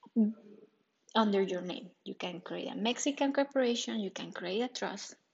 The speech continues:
Definitely that will impact the rate of, of, of,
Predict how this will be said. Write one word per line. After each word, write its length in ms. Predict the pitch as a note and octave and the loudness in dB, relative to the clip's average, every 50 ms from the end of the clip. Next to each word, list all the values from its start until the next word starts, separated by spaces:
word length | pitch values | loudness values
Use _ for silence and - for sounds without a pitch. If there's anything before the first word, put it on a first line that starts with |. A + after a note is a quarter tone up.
| _ - - - | _ -16 -10 -8
Definitely 560 | F#3 F#3+ - F#3 F#3 F#3 F3+ - F#3 F3+ F3+ - | -8 -6 -4 -4 -4 -4 -4 -4 -4 -6 -4 -4
that 160 | F3+ F3+ - | -6 -6 -6
will 280 | F3+ F3+ F3+ E3+ E3+ F#3 F3+ - | -6 -6 -6 -6 -8 -10 -8 -4
impact 580 | - G#3 G3+ G3+ - - - - - - - - - _ _ _ _ _ _ _ _ - | -2 -2 -2 -2 -4 -8 -10 -10 -10 -14 -20 -20 -20 _ _ _ _ _ _ _ _ -4
the 200 | F#3 F#3 F3+ E3 | -2 -2 -2 -4
rate 500 | F3+ F#3 F3 E3+ F3 A3 A#3 - - - - - _ _ _ _ _ _ _ _ - - _ _ _ _ _ _ _ _ _ - | -4 -6 -4 -2 0 -2 -2 -2 -8 -14 -16 -20 _ _ _ _ _ _ _ _ -20 -20 _ _ _ _ _ _ _ _ _ -4
of, 240 | - G3 F#3+ F#3 F3+ - - - - - - - | -2 -2 -2 -2 -4 -8 -12 -12 -14 -12 -10 -6
of, 320 | - F#3+ F#3 F3+ - - | -6 -6 -6 -6 -8 -8
of, 220 | - F#3+ F3+ F#3 | -8 -8 -8 -8